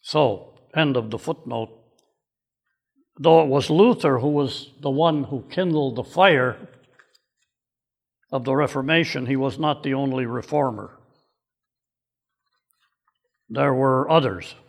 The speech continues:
Let me mention some. <clears throat> John Wycliffe, for example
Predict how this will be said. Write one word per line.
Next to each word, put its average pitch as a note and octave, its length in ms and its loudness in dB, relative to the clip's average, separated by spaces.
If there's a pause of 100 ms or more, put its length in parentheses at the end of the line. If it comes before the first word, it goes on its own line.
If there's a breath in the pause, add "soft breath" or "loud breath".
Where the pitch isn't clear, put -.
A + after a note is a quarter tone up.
(1080)
Let C3+ 220 -6
me C3+ 140 0
mention C3+ 480 -2
some. G#2 340 -8 (1700)
<clears throat> A#2 400 4
John C3 340 4
Wycliffe, C#3 400 -2
for A#2 260 -8
example G#2+ 600 -8